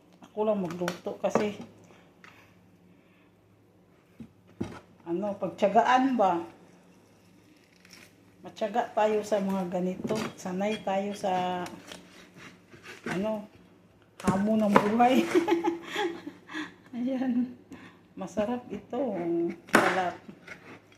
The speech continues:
Oh, diba? Hindi natin isama yung buto na. Kaya, hindi na magkasya sa kaldero yan. Kunin lang natin tong laman.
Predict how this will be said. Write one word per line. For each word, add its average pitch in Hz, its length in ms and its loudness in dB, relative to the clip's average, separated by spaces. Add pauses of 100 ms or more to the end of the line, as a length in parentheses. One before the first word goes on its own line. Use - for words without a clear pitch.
(640)
Oh, 170 240 -12
diba? 180 320 -10
Hindi 208 160 -8
natin 233 320 4
isama 208 400 0
yung 190 240 -2 (120)
buto 185 320 -4
na. 196 120 -2 (240)
Kaya, 160 200 -8 (420)
hindi 185 160 -12
na 196 160 -2
magkasya 196 400 -6
sa 190 140 -6
kaldero 196 500 -2
yan. 214 240 -4 (1600)
Kunin 202 380 -4
lang 190 180 -2
natin 180 400 -8
tong 202 160 -12
laman. 170 400 -6